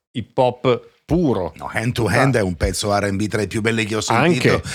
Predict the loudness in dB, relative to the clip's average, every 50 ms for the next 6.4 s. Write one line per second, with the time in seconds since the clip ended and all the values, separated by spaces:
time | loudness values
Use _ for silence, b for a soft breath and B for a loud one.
0 | B B -4 -2 -2 -2 -2 -4 -4 -2 -2 -2 0 2 2 0 0 0 -2 -2
1 | -2 -2 -2 -2 -2 0 0 0 0 -2 -4 -2 -2 -2 0 0 0 2 2 2
2 | 2 2 2 2 2 2 4 4 2 2 2 2 0 0 0 0 0 2 2 2
3 | 0 -2 -4 _ _ -2 0 2 2 2 2 0 0 2 2 2 2 2 0 -2
4 | -2 -2 0 0 0 0 0 0 0 2 2 2 2 2 2 0 0 0 0 2
5 | 2 2 0 -2 -2 -2 0 0 0 0 0 0 2 0 0 0 0 2 2 2
6 | 0 0 -2 -2 -4 -4 -6